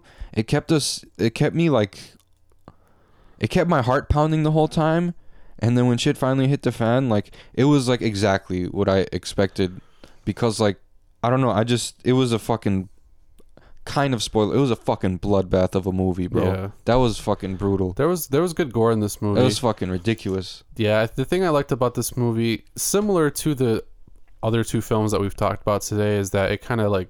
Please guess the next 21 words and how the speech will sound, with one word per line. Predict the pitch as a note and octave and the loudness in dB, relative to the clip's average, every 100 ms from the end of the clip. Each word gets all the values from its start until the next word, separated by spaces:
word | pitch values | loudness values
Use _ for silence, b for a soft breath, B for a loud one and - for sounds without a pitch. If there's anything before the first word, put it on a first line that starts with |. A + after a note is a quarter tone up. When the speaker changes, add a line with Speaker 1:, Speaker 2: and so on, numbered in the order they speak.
| - | -12
Speaker 2:
slowly | - - G#2+ G2+ G2+ G#2 G#2 | -12 -8 -2 0 0 0 -2
played | - - G2+ G2 | -4 -2 -2 0
up | G2 F#2+ | -2 -2
the | F#2+ | -8
supernatural | - A2 - F#2 F2+ F#2+ G#2+ G#2 | -6 -8 -6 -4 -4 -4 -2 0
elements. | G#2+ G#2+ A2 A2+ - - | 0 0 -2 -2 -6 -2
Speaker 1:
Like, | G#2+ A2 - | -2 -2 -4
it, | A#2+ A2+ | -2 0
like | A#2 | 0
The | - | 0
Witch. | F#2+ G#2+ G2+ - - - - - | 0 0 -2 -8 -12 -20 -18 -8
Speaker 2:
Yeah. | G2+ F#2 F2 - - - - - - - b b b | -4 -2 -4 -12 -20 -20 -20 -20 -20 -20 b b b
So | - G#2+ G2+ G2+ | -6 0 2 2
Speaker 1:
Kind | G2 A#2 A2 | 0 -2 0
of | G2 | 0
like | G2+ F#2 | -2 -4
the, | - G2 - | -6 -6 -6
like, | - G#2+ - | -2 -2 0
it | B2+ | 2
was | C#3+ D3 | 2 2
like, | C#3+ | -2